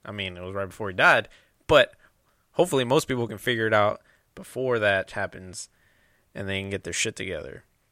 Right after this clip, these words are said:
Uh, but, 'cause it's all we can do, man. Let's be better.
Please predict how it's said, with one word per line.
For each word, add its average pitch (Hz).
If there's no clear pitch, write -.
Uh, 90
but, -
'cause 101
it's 92
all 110
we 107
can 127
do, -
man. 95
Let's -
be 117
better. 110